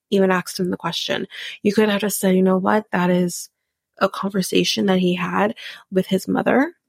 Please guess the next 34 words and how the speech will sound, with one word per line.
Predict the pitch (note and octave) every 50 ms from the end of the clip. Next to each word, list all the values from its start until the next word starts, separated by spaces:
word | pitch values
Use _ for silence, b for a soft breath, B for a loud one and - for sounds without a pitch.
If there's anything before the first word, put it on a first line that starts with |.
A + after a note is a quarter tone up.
| b b b b
That | - F3 F3+
is, | F3+ F3 - - - - _ _ _ _ _ _ _ _ _ _ -
I'm | - F3 F#3+
not | G3 F3+ F3+ -
gonna | F#3+ F#3 F#3
insert | F3+ F3+ - - - - -
myself | F#3+ F#3 - - F#3+ F#3+ - F#3+
in | F#3 F3+
that | F3 E3 E3 E3 -
conversation. | F3+ E3+ E3 - F#3+ - - A3+ - - B3+ B3 A#3+ B B B B B B B
I'm | G#3 F#3+
gonna | F#3+ F#3 E3+
leave | - - - -
it | -
alone | - - G#3 A3+ B3 B3 A#3+ A#3+ B B B B B B _ -
and | F#3+ F#3+ F#3+ F#3 F#3 F#3 F3+ F#3 F#3 F3 _ _ _
whatever. | - F#3+ F3+ E3+ - - -
If | - F3+ -
he | G3+
wants | G3 G3+ G3
to | - A3+
come | - A3+ A3+ A3
say | - B3 A#3+
anything | A#3 A#3 A#3+ - A#3 A#3 A3+
to | - B3
me, | A#3+ A#3+ A3+
that's | A3 F3+ F3 - -
fine. | - A3+ A3+ A#3 A#3 A3
If | G#3 -
he | F#3
doesn't, | G3+ G3 G3 A#3+ A#3
that's | G#3+ G3 - -
fine | - A3+ A3+ A3 G#3+ G#3+ - -
too.'" | - - - - A#3 F#3 - - -